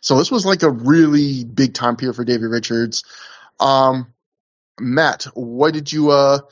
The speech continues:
what did you think about this match? This was another match where Gabe's trying to defend. Like, he goes, he, at the start, Gabe comes on the commentary again. He goes, you know, "You're,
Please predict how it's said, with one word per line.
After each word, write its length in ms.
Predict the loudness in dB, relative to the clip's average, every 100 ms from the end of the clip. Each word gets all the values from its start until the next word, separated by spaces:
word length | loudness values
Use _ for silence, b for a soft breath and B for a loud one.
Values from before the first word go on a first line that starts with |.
| b b b b -2
what 120 | 0
did 80 | 0
you 60 |
think 160 | 0 0
about 180 | 2 2
this 180 | 0 0
match? 140 | 0
This 140 | 2
was 120 | 2 2
another 220 | 2 2
match 240 | 0 -2
where 80 | -6
Gabe's 460 | -6 -2 0 0 -2
trying 260 | -2 0
to 80 | 0
defend. 560 | 0 0 0 -2 -4 0
Like, 300 | 0 -2 -14 B B
he 80 |
goes, 240 | 2 2 0 B B
he, 200 | -6 -2
at 120 | -4
the 60 | -4
start, 320 | -2 0 0
Gabe 240 | 0 0 0
comes 240 | -2 0
on 160 | 0 0
the 60 |
commentary 400 | -4 -4 -2 -2
again. 160 | 0 2
He 60 |
goes, 280 | 2 0 -2
you 80 | 0
know, 240 | 2 0 -4 B B
"You're, 120 | -2